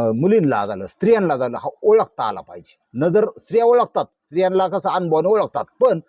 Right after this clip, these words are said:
मुलींना अजून तितकंसं माहिती नसतं, कळत नाही. तिची मैत्रीण त्या मुलीची तिची आई झाली पाहिजे आणि त्या आईने तिला समजून सांगितलं पाहिजे, माऊली. नाहीतर जग लय नालायक निघालंय. तो मला सांगतो, ह्या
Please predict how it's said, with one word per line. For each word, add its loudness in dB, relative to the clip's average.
मुलींना 0
अजून -2
तितकंसं -2
माहिती -2
नसतं, 0
कळत 0
नाही. -2
तिची 0
मैत्रीण 2
त्या 0
मुलीची -2
तिची -2
आई 2
झाली 2
पाहिजे 0
आणि -4
त्या 0
आईने 2
तिला 0
समजून -6
सांगितलं -6
पाहिजे, -2
माऊली. -12
नाहीतर 0
जग 2
लय 2
नालायक -2
निघालंय. -2
तो -6
मला 2
सांगतो, -2
ह्या 0